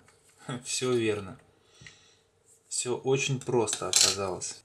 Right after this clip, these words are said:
Под съёмной крышкой модема внизу располагается слот для сим-карты. Здесь сим-карта обычного размера.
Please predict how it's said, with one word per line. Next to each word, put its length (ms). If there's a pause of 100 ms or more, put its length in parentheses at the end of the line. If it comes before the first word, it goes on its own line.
Под 160
съёмной 300
крышкой 420
модема 440
внизу 420
располагается 880
слот 500
для 320
сим-карты. 880 (260)
Здесь 460 (380)
сим-карта 640
обычного 440
размера. 580